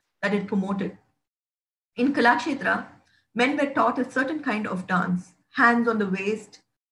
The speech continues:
uh, in a certain manner, change in the repertoire, and more geometry and more masculinity, masculinity, often with the sacred thread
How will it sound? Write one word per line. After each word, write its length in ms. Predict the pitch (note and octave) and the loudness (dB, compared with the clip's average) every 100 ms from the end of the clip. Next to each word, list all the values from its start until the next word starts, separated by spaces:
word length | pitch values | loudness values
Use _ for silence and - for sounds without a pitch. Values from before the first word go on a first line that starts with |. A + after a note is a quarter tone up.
| _ - | _ -2
uh, 220 | F#3+ F#3 | 0 0
in 120 | G#3 | 0
a 40 | G3+ | 0
certain 380 | A#3 A#3 B3+ | 0 0 0
manner, 440 | G3+ F#3 F#3 G3 - | 0 2 2 0 -6
change 400 | - C#4 C#4+ D4+ | -6 -4 -2 -2
in 80 | A#3+ | -2
the 80 | G3+ | 0
repertoire, 640 | F#3 G3 G#3 F3+ F3+ G3 - _ _ - | -2 -4 -4 -2 -2 -4 -14 _ _ -4
and 140 | A3+ | 0
more 220 | A#3 C#4+ | 2 0
geometry 720 | - B3 A3 A#3+ - G#3+ A3 - | 2 4 4 4 -2 -8 -10 -4
and 160 | G#3 | 2
more 180 | G3+ B3 | 4 4
masculinity, 920 | G#3 F#3+ F#3+ A#3+ G#3+ F#3+ F3+ F3+ F3 _ _ _ _ _ | 2 0 -2 -2 0 0 0 -4 -8 _ _ _ _ _
masculinity, 680 | F#3+ G3+ A3+ G3+ F#3 F3+ F3+ - _ _ _ _ _ - | -6 -4 -2 0 0 -2 -8 -10 _ _ _ _ _ 2
often 520 | B3 D4 F4+ E4+ D4+ G#3 | 4 4 -2 -4 -6 0
with 200 | A3+ G#3+ | 2 4
the 80 | A3+ | 0
sacred 600 | - C4+ C4+ C#4+ C#4 - | 0 -2 0 -4 -4 -4
thread 280 | F#3+ F3 | -4 -4